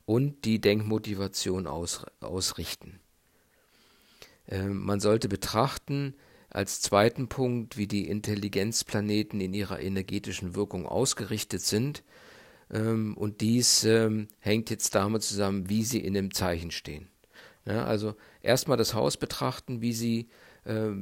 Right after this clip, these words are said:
wie sie nach außen hin motiviert sind und dann sehen, mit welchem, mit welcher Energie, äh, die Intelligenzplaneten ausgestattet sind.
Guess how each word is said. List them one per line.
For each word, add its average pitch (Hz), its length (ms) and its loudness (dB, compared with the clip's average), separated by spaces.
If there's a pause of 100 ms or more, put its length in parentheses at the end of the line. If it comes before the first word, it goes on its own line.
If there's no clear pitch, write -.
wie 110 140 0
sie 110 180 0
nach 101 180 -2
außen 117 380 2
hin 104 100 0
motiviert 104 540 0
sind 131 340 -4
und 101 220 -6
dann 104 260 0
sehen, 101 380 0
mit - 180 -8
welchem, 95 400 -2 (380)
mit 98 160 -6
welcher 98 260 2
Energie, 98 720 -2
äh, 95 260 -6
die 92 440 -6
Intelligenzplaneten 90 1000 -6
ausgestattet - 680 -8
sind. - 340 -12